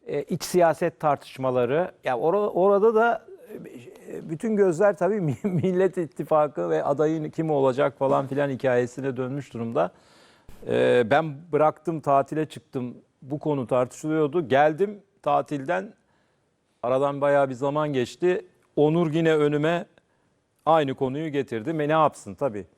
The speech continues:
Gündem bu yani. Onu tartışacağız, konuşacağız. Ama ona geçmeden önce geçenlerde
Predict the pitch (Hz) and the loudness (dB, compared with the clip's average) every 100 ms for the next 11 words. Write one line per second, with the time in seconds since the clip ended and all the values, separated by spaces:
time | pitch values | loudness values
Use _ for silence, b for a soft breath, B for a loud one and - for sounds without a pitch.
0 | - 117 107 147 127 123 185 185 160 110 | -16 -10 -4 -2 -2 -2 2 4 4 2
1 | 104 123 131 131 110 - - 101 - 104 | -2 -4 -2 0 -2 -4 -6 -6 -6 -8
2 | 95 - 202 233 240 220 240 254 247 226 | -8 -2 0 4 4 4 2 0 -2 -2
3 | 214 226 247 202 190 202 196 262 262 226 | 0 2 2 0 0 0 -2 0 -2 0
4 | 165 127 165 | 0 0 -4